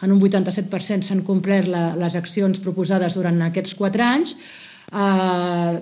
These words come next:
de cas n'esmentaria algunes de més significatives. Per una banda tenim, eh, la creació del Consell de les Persones, un òrgan, eh,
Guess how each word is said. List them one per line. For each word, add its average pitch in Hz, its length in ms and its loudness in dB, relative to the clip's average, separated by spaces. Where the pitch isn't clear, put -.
de 196 200 -2
cas 214 240 -2
n'esmentaria 196 1160 4
algunes 190 380 2
de 190 100 0
més 190 180 2
significatives. 196 920 0
Per 208 160 0
una 214 160 4
banda 247 260 4
tenim, 247 440 4
eh, 190 140 -2
la 180 160 2
creació 190 720 2
del 175 240 0
Consell 185 400 0
de 185 80 2
les 170 140 0
Persones, 240 680 -4
un 196 180 4
òrgan, 190 420 4
eh, 170 560 -2